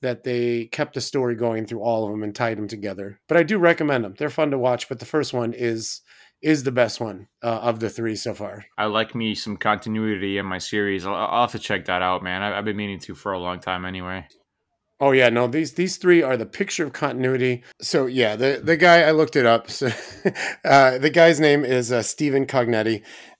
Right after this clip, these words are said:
Speaker 1: Uh, he wrote it too, directed and written it. He must have had a plan for this trilogy from the start and, um, and carried it over three movies quite well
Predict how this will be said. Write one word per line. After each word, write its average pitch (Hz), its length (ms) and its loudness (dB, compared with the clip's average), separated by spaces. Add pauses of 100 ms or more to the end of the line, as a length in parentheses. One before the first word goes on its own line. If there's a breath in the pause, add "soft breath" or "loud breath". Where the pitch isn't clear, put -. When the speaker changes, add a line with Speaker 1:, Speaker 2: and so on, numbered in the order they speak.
Speaker 1:
Uh, 110 140 -2
he 123 120 -2
wrote 123 220 4
it - 140 -10
too, 117 300 -2 (120)
directed 127 380 0
and 110 140 -2
written 107 200 -4
it. 110 160 -4
He - 160 -6
must 160 240 2
have 143 80 -2
had 127 180 2
a 110 40 0
plan 123 380 0
for 120 100 -8
this 117 180 -6
trilogy 117 560 -4 (260 soft breath)
from 131 260 -2
the 120 60 -2
start 117 540 -2 (340 soft breath)
and, 110 380 -4
um, 104 420 -2 (160)
and 113 260 -6
carried 139 240 -2
it 127 60 0
over 123 180 -2
three 147 200 -6
movies 135 300 -2
quite 170 260 -2
well 127 380 4